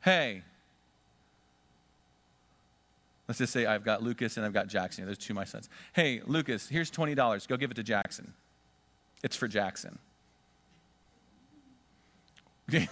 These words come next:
What's, what are the chances of that actually happening? You know? If there's not a, a love ethic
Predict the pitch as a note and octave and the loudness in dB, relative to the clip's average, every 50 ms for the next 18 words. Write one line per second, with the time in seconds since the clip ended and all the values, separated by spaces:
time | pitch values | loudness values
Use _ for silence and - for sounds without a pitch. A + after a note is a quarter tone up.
0 | - E3 - - - - - - - _ _ - B2+ C#3 - - - C3 C3 - | 0 0 0 -2 -10 -20 -20 -20 -20 _ _ 4 4 4 4 2 -4 -6 -6 -8
1 | - - - - _ _ _ _ _ _ _ _ _ _ _ _ _ _ _ _ | -10 -18 -20 -20 _ _ _ _ _ _ _ _ _ _ _ _ _ _ _ _
2 | - - E3+ D#3 D3 D3 A#2+ - D3+ D3 C#3 - C#3 C3 A#2 B2+ A2+ G#2 G2+ - | 2 2 4 4 4 2 0 2 2 2 2 0 -2 -2 -2 -2 -4 -4 -8 -16
3 | - _ _ _ _ _ _ _ _ - B2+ B2+ B2 B2+ A#2+ - - B2+ A2+ G#2+ | -20 _ _ _ _ _ _ _ _ 4 4 6 6 4 2 0 0 -2 0 2
4 | A#2+ A#2+ A#2 - G2+ F2 E2 D2 - - _ _ _ _ _ _ _ _ _ _ | 2 0 0 -2 -4 -8 -8 -12 -14 -20 _ _ _ _ _ _ _ _ _ _
5 | _ _ - - _ - - - _ _ _ _ _ _ _ _ _ _ _ _ | _ _ -20 -20 _ -20 -20 -20 _ _ _ _ _ _ _ _ _ _ _ _
6 | _ _ _ _ _ _ _ - - A#2 A#2 F3+ E3+ - - - - - - - | _ _ _ _ _ _ _ -14 -8 -6 -6 -6 -6 -8 -10 -20 -20 -20 -20 -20
7 | - - - - E3+ D3 C#3+ A3 G#3+ F3 A3+ A#3+ A3+ G#3+ G3 F#3 E3+ F#3 F3 E3+ | -20 -12 0 4 6 8 8 8 8 8 6 6 8 8 6 6 6 6 6 8
8 | E3+ F#3 G3 F3+ G#3 - - - - C#4 C#4+ - - | 8 8 8 6 6 4 4 6 6 4 4 2 -2